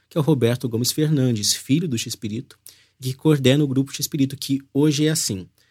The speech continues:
As fitas, os episódios gravados, são da Televisa. Os direitos sobre o roteiro,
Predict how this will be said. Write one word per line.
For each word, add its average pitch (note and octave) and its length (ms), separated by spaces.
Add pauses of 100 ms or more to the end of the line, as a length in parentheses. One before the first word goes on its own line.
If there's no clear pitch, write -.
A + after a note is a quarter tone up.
(300)
As - 200
fitas, - 720
os A2+ 100
episódios A#2+ 460
gravados, G#2+ 640
são A2 160
da G#2 80
Televisa. A#2 560 (840)
Os C3+ 180
direitos F3 560
sobre C#3 220
o - 20
roteiro, A#2 640